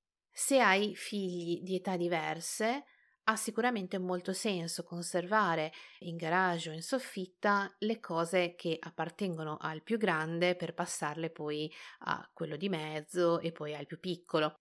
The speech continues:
Sto parlando per esempio, eh, non so, dei vestiti piuttosto che di giocattoli che in un determinato momento sono ancora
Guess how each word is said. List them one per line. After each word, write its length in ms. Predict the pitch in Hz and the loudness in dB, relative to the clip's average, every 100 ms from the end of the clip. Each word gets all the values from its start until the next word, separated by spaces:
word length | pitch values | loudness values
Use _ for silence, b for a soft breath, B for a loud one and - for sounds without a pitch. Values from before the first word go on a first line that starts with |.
| _ | _
Sto 220 | - - 170 | -6 0 2
parlando 340 | 160 156 160 | 2 0 -2
per 160 | 165 160 | -2 0
esempio, 760 | 156 156 156 160 160 156 - | 0 -2 -4 -2 0 0 -2
eh, 160 | 170 156 | -6 -10
non 140 | - | -14
so, 220 | - - - | -12 -14 -14
dei 280 | 170 165 151 | -12 -10 -8
vestiti 720 | 151 - - 220 180 165 151 | -8 -6 0 0 0 -2 -6
piuttosto 640 | 160 - 147 143 - - 160 | -6 -8 -4 -4 -4 -4 -4
che 400 | - 147 147 143 | -2 -2 0 -2
di 220 | 160 151 | -8 -10
giocattoli 800 | 147 160 - 143 - - 170 165 - | -4 -2 2 2 0 -4 0 0 -2
che 180 | - 220 | 2 4
in 120 | 180 | 4
un 80 | 165 | 0
determinato 500 | 165 160 160 160 165 | -4 -4 -4 -4 -4
momento 340 | 160 180 170 | -2 -2 -4
sono 340 | - - 202 160 | -4 -2 -2 -2
ancora 760 | 156 - 175 170 165 151 147 | -6 -4 2 4 6 6 4